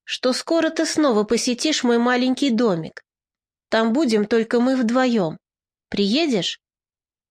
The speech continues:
«С удовольствием», ответила я, и это было правдой. Когда я поднялась к себе в номер, у меня возникло чувство, что в нем кто-то побывал.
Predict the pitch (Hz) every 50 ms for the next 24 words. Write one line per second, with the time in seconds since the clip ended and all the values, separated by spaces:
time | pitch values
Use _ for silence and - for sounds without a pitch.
0 | _ _ - - 233 233 214 247 240 247 240 220 175 - - - - 180 160 156
1 | - _ _ _ _ _ _ _ _ - - 202 190 - 208 202 190 190 - 196
2 | 190 190 196 208 254 285 277 - _ _ _ _ _ _ - 254 294 330 330 330
3 | 277 233 214 247 254 247 240 247 - 196 180 165 156 165 185 - - _ _ _
4 | _ _ _ _ _ _ _ _ _ - - - - - - - - - 240 240
5 | 240 233 285 294 302 320 311 311 294 254 285 294 294 302 294 294 - - - 294
6 | 247 262 285 269 285 302 339 349 320 254 185 175 - _ _ _ _ _ - 220
7 | 233 262 294 311 339 311 302 277 262 254 294 311 302 - 277 269 269 - - 359
8 | 339 - - - 214 202 - - - 233 226 233 254 302 339 339 - - - 311
9 | 311 311 320 294 - 311 262 262 311 285 269 240 185 156 151